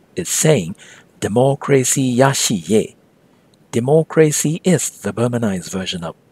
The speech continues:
democracy. Yashi Ye is the noun form of the verb Yashi De, to receive or to obtain something. For example,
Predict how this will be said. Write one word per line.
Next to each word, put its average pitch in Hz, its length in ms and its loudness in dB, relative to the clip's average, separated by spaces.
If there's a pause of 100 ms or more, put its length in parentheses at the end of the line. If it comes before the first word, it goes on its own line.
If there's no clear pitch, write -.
(240)
democracy. - 640 -8 (600)
Yashi 131 460 2
Ye 90 540 -2
is 92 140 -6
the 98 120 -8
noun 120 460 -6
form 98 420 -10
of 92 140 -14
the 180 80 -12
verb 104 260 0 (320)
Yashi 104 420 -4
De, 80 340 -10 (380)
to 87 140 -8
receive 156 600 -4
or 92 120 -10
to - 340 -12
obtain 160 480 -4
something. - 520 -6 (580)
For - 180 0
example, 123 540 -4